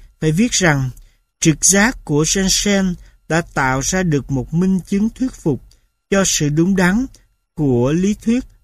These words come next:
về giấc mơ của Fred. Thực vậy, trong công trình này của Fred, với một sự thích thú đặc biệt, chúng ta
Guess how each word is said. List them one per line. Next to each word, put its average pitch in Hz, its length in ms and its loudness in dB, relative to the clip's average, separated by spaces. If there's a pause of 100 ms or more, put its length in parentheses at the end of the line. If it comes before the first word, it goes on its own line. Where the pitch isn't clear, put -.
về 143 240 -2
giấc - 260 -2
mơ 180 300 0
của 147 140 -6 (100)
Fred. 190 200 -4 (720)
Thực 165 180 -2
vậy, 151 360 0 (320)
trong 196 220 0
công 190 180 -2
trình 156 260 0
này 151 300 0
của 160 160 -2 (120)
Fred, 208 200 -2 (400)
với 185 360 4
một 185 260 2
sự 143 300 -2
thích - 220 -8
thú 247 120 0
đặc 196 240 -4
biệt, 143 220 0 (420)
chúng 202 180 0
ta 185 420 0